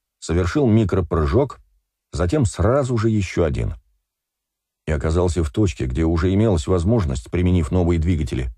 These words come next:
вернуться туда, откуда они вылетели вслед за неудачно закончившим свою блистательную карьеру вторым ударным имперским флотом.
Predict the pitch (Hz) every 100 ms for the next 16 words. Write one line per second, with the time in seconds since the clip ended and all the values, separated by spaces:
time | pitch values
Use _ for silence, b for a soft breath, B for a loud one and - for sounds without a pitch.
0 | _ _ _ 69 101 135 147 90 - 73
1 | 87 101 101 85 95 90 87 85 107 104
2 | 90 90 - 104 95 85 90 87 92 -
3 | 85 80 80 98 76 65 - 71 82 80
4 | 69 80 82 82 73 67 67 65 - 65
5 | 92 135 110 - _ _ _ _ - -
6 | 101 95 117 117 90 82 92 95 85 71
7 | 76 76 - 80 69 62 55 - 73